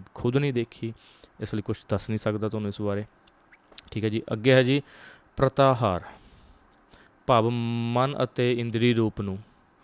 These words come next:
ਠੀਕ ਹੈ ਜੀ, ਰੂਪ, ਰਸ, ਗੰਧ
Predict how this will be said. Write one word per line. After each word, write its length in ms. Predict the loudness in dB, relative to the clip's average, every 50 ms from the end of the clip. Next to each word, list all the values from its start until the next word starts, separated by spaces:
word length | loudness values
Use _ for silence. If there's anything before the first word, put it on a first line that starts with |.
| _ _ _ _ _ _ _ _ _ -14
ਠੀਕ 180 | -10 -6 -4
ਹੈ 60 | -4 -2
ਜੀ, 160 | -2 -4 -8 -10 _ _ _ -4
ਰੂਪ, 440 | 0 2 4 6 4 4 2 -2 -10 -10 -14 -20 _ _ _ _ _ _ _ _ _ -2
ਰਸ, 440 | 0 2 4 4 4 4 2 -2 -6 -8 -8 _ _ _ -20 -20 -20 -20 _ _ _ _ -16 -4 0
ਗੰਧ 280 | 0 0 2 0 -2